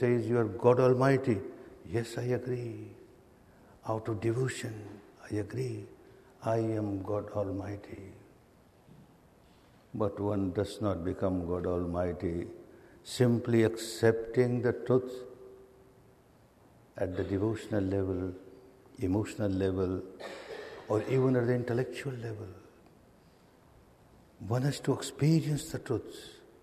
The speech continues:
Experience the truth.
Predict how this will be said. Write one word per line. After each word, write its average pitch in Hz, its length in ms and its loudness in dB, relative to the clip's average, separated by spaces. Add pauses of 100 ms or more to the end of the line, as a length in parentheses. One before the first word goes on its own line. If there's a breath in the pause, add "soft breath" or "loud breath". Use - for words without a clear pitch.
(2250)
Experience 180 800 -2
the 127 80 -2
truth. - 340 -2